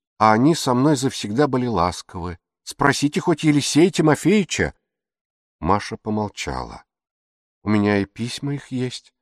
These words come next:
продолжала она. «Вот посмотрите-с». Она достала из кармана несколько писем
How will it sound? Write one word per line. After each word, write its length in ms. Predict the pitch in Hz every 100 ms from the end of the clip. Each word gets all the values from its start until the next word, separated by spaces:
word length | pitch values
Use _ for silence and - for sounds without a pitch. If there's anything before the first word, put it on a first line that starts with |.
| _
продолжала 640 | - 117 117 110 113 110 110
она. 280 | 107 104 - _ _ _ -
«Вот 160 | 170
посмотрите-с». 920 | 196 - 185 175 190 170 - - - _ _ _ _ _
Она 160 | 107 127
достала 480 | 110 - - 131 113
из 140 | 95
кармана 400 | - 98 123 113
несколько 500 | 98 113 - 87 85
писем 480 | - 123 - 165